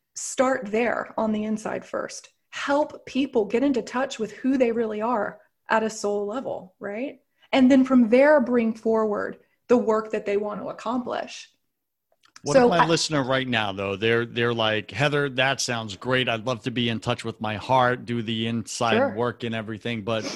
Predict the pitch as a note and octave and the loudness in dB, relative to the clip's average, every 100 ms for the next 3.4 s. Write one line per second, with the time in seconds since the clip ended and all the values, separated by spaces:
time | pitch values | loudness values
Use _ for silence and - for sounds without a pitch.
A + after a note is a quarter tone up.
0 | - A#2 C3 A#2+ G2+ A#2+ G#2+ A2 G#2+ A2 | -8 -4 0 0 0 -2 -2 -6 -2 0
1 | G#2+ G#2+ G2+ - C3 A#2 G#2 F#2+ F2 A#2+ | 0 -2 -4 -2 -2 0 -2 -6 -6 -6
2 | A2 G#2 G#2+ A#2 A#2 A2+ A2 G#2+ - A2+ | -4 -4 0 0 0 -4 -6 -6 -6 -6
3 | A2+ A#2 A2+ | -6 -4 -4